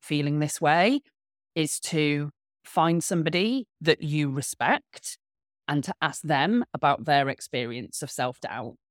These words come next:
and to just ask that question. Do you ever struggle with this? Do you ever doubt yourself or feel some of this stuff? Because what that does is nearly always results in the other person going, "Yeah."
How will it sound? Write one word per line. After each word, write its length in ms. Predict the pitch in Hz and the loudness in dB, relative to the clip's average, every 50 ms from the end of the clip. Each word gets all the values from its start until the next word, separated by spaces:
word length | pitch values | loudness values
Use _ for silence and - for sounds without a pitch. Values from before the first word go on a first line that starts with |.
| _ _ - | _ _ -6
and 120 | - 135 - | -6 -6 -6
to 80 | - 143 | -6 -2
just 220 | - 160 - - | -2 -2 0 0
ask 200 | 147 143 - - | -2 -2 -2 -4
that 180 | - 123 - - | -6 -6 -6 -4
question. 480 | - 113 113 - - - - 117 123 127 | -8 -8 -8 -8 -12 -12 -10 -10 -10 -6
Do 100 | - 170 | -4 -2
you 180 | 165 165 175 | 0 2 4
ever 180 | 165 156 160 156 | 2 2 2 -2
struggle 340 | - - - 139 - 147 135 | -6 -6 -8 -8 -8 -8 -10
with 120 | 139 131 | -10 -10
this? 280 | 117 101 107 - - - | -10 -10 -10 -10 -10 -6
Do 100 | - 160 | -6 -4
you 180 | 151 151 147 151 | -2 0 2 2
ever 420 | 147 139 - 147 143 139 139 135 _ _ _ _ _ _ _ _ _ _ - | 2 2 4 4 4 4 4 0 _ _ _ _ _ _ _ _ _ _ 2
doubt 240 | 170 165 175 175 - | 4 4 4 4 0
yourself 540 | - 160 - - 165 160 156 156 156 - - - | -6 -8 -4 -2 0 0 0 0 -2 -6 -10 -4
or 140 | - 151 143 | -2 -2 -2
feel 480 | - - 156 143 143 139 135 135 135 - _ _ _ _ _ _ _ _ _ _ _ _ _ _ _ _ - | -2 0 2 4 4 4 4 2 0 -4 _ _ _ _ _ _ _ _ _ _ _ _ _ _ _ _ -14
some 240 | - - 160 139 139 | -6 -2 -2 -2 -2
of 100 | 127 131 | -4 -6
this 180 | 147 127 123 | -8 -8 -6
stuff? 400 | - - - - 107 95 143 - _ _ _ _ _ _ _ _ _ _ _ _ _ _ _ _ _ _ _ _ _ - | -8 -8 -6 -6 -6 -6 -8 -10 _ _ _ _ _ _ _ _ _ _ _ _ _ _ _ _ _ _ _ _ _ -4
Because 440 | 147 175 165 - - 180 151 139 - | -2 -2 -2 0 0 0 0 0 0
what 260 | 180 156 170 160 - - | 0 2 2 2 2 2
that 220 | - 156 - 123 - | 0 0 0 0 2
does 460 | 160 156 190 254 285 247 - - - _ _ _ _ _ _ _ _ - | 4 6 6 6 4 2 -2 -8 -10 _ _ _ _ _ _ _ _ -4
is 220 | 156 147 139 - - | -4 -4 -2 -2 -2
nearly 360 | 170 165 175 165 156 151 - | 2 4 4 4 4 2 0
always 560 | - 151 151 147 143 160 165 185 226 240 - - | 0 0 0 2 4 6 6 6 6 4 2 0
results 380 | 180 156 190 - - - - | 0 0 0 0 0 -6 -8
in 100 | 156 151 | -6 -4
the 100 | 151 143 | -2 -2
other 140 | 143 139 139 | -2 -2 -2
person 380 | - 156 143 143 - - 143 127 | -2 0 0 0 -2 -4 -4 0
going, 360 | 135 131 127 127 127 135 127 _ _ _ _ _ _ - | 2 2 2 2 0 0 -2 _ _ _ _ _ _ -6
"Yeah." 220 | 135 131 113 - | -2 0 0 0